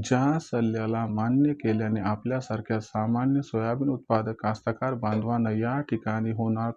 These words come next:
खूप खूप फायदा. मग सल्ला कोणता? तर सल्ला एवढाच की ऑक्टोबर महिन्यात आता शंभर टक्के आपल्या सर्वांना या ठिकाणी थांबवायची आहे सोयाबीनची विक्री.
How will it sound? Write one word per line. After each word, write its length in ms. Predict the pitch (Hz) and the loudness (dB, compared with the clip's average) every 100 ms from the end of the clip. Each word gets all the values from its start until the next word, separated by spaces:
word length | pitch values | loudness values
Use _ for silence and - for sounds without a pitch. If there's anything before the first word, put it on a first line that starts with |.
| - | -4
खूप 280 | 127 131 - | -2 -2 -6
खूप 280 | - 110 127 - - | -8 -6 -6 -10 -6
फायदा. 280 | 95 85 - - - - - - - | -6 -8 -16 -20 -18 -16 -18 -20 0
मग 120 | 156 156 | 2 2
सल्ला 340 | - 160 160 | 4 4 4
कोणता? 380 | 156 127 120 117 | 0 -2 -2 -4
तर 160 | - 139 | -6 -8
सल्ला 360 | - 117 113 | -2 0 2
एवढाच 480 | 110 107 107 131 147 | 2 2 0 -2 -4
की 120 | - | -2
ऑक्टोबर 600 | 120 110 - 147 147 147 | 0 -2 2 4 6 4
महिन्यात 400 | 117 110 113 110 | 4 2 0 -2
आता 260 | 110 110 110 | -4 -4 -4
शंभर 520 | 107 107 110 113 139 139 | -2 0 0 2 0 0
टक्के 300 | 110 101 - | -4 -4 -4
आपल्या 420 | 107 101 - 113 110 | -2 -2 0 -2 -2
सर्वांना 600 | - 113 117 127 113 110 | 0 2 4 4 4 4
या 200 | 120 139 | 4 2
ठिकाणी 480 | 139 113 104 107 110 | 0 -2 2 2 0
थांबवायची 600 | - 107 110 120 127 - | 0 0 4 4 2 0
आहे 240 | 101 98 107 | -2 -2 -4
सोयाबीनची 720 | - 101 95 95 104 117 127 | -4 -2 0 0 -2 0 0
विक्री. 340 | 123 117 120 | 0 0 -4